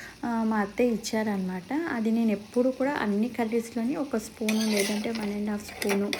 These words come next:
కర్రీ క్వాంటిటీని బట్టి నేను ఆ కరివేపాకు పౌడర్ కూడా వేసుకుంటానన్నమాట. ఇలా కరివేపాకు పౌడర్ కూడా వేసుకోవడం వల్ల ఏంటంటే మీకు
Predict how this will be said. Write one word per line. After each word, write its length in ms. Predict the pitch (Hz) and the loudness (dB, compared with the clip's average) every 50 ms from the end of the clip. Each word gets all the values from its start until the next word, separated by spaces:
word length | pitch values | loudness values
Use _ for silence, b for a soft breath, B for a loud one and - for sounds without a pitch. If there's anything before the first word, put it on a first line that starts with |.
| - - - - - - - - | -4 -4 -4 -4 -6 -4 -2 0
కర్రీ 240 | 233 214 226 269 | 2 4 4 2
క్వాంటిటీని 680 | 262 - - 262 233 220 214 208 220 214 254 254 247 240 | 2 2 2 2 2 2 2 0 0 0 2 2 4 4
బట్టి 320 | 220 214 208 - - 302 | 2 2 2 2 2 2
నేను 200 | 320 330 285 262 | 4 4 4 2
ఆ 20 | 240 | 2
కరివేపాకు 720 | 226 - 226 202 208 214 220 214 214 226 220 214 - - | 0 0 2 2 4 4 2 0 0 -4 -6 -4 -4 -6
పౌడర్ 360 | 208 - - 202 202 196 202 | -4 -2 0 0 2 0 0
కూడా 180 | 214 208 220 220 | -2 -2 0 0
వేసుకుంటానన్నమాట. 1040 | 220 220 202 196 - - - 202 202 208 196 196 196 190 185 185 185 190 185 254 311 339 B B B B B B B - | 2 2 0 0 -2 -4 -4 -2 -2 -2 -2 -2 -2 -2 -2 -2 -2 -4 -4 -6 -6 -6 B B B B B B B 0
ఇలా 160 | 240 240 262 | 2 2 2
కరివేపాకు 600 | 254 254 254 233 220 226 247 233 - 269 262 269 | 2 2 0 2 2 2 2 0 0 -4 -4 -2
పౌడర్ 320 | - 247 233 220 220 233 226 | 0 0 2 4 4 2 4
కూడా 140 | 247 247 | 2 2
వేసుకోవడం 500 | 247 240 220 214 208 - - 226 233 226 | 4 4 4 2 2 0 -2 0 0 2
వల్ల 180 | 226 233 226 220 | 2 2 2 2
ఏంటంటే 420 | 214 208 208 214 220 214 214 254 | 2 2 2 2 0 0 0 0
మీకు 360 | 262 254 247 233 - - 226 | 0 0 -2 -2 0 0 0